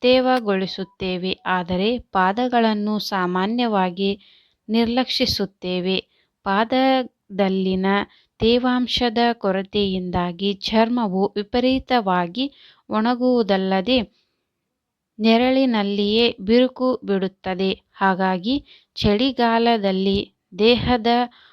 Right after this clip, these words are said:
ಉಳಿದ ಭಾಗಗಳೊಂದಿಗೆ ಕಾಳಜಿ ವಹಿಸಿ ಮತ್ತು ಪಾದಗಳನ್ನು ಆರೈಕೆ ಮಾಡಿ. ಕೊಳಕು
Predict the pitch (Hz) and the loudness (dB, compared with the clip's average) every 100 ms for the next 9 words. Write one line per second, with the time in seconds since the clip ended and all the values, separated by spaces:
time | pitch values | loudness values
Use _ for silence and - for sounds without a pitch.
0 | _ - 220 254 254 254 254 202 190 190 | _ -2 4 4 4 2 2 2 2 2
1 | 196 196 185 190 190 185 185 185 214 220 | 0 0 0 0 0 -2 -2 0 0 0
2 | - _ _ - 226 247 254 226 254 262 | -6 _ _ 0 4 4 2 0 0 -2
3 | - 196 185 180 - 202 196 - _ 240 | -2 -6 -4 -6 -6 -6 -6 -8 _ -4
4 | 254 - - 254 240 208 190 190 202 202 | -4 -2 0 0 0 0 0 2 2 0
5 | 202 - - _ 190 202 196 202 226 285 | -2 -12 -20 _ -2 2 2 2 2 2
6 | 196 _ _ - 214 233 254 262 - 247 | 0 _ _ 2 4 4 2 0 -2 -4
7 | 220 185 180 196 196 - _ _ _ _ | -2 -2 -2 -2 -4 -10 _ _ _ _
8 | 254 262 269 - 277 277 | 2 4 2 -2 -2 -2